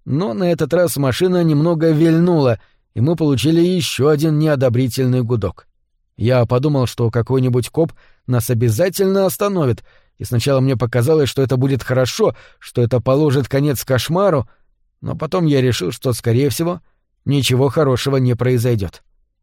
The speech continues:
В ее нынешнем состоянии Ли сможет попытаться сбежать от полиции и убить нас обоих. Я подумал о человеке из Центрального парка.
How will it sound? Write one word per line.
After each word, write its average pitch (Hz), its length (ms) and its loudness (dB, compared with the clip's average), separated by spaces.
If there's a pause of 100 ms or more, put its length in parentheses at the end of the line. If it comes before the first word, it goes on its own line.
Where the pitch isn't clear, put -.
(160)
В 110 140 -2
ее 131 240 2
нынешнем 131 520 0
состоянии 135 760 0 (320)
Ли 170 240 2
сможет 151 420 -2
попытаться 156 640 0
сбежать 143 520 0
от 120 140 -2
полиции 139 500 0
и 131 180 -4
убить 139 420 0
нас 156 260 -2
обоих. 165 480 -2 (480)
Я 113 180 0
подумал 135 420 0
о 127 80 2
человеке 123 560 0
из 147 260 -8
Центрального 131 720 0
парка. 117 440 -4